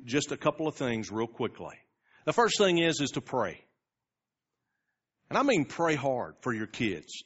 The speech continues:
and pray for yourself. You need to pray for yourself more than probably you need to pray for your kids. I mean, Scripture is very clear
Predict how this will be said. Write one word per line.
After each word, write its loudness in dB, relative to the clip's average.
and 4
pray 2
for -2
yourself. -2
You 2
need 0
to -2
pray 4
for -2
yourself 2
more 0
than -2
probably -2
you -6
need -2
to -14
pray -6
for -12
your -10
kids. -6
I -4
mean, 0
Scripture 2
is 0
very 6
clear 0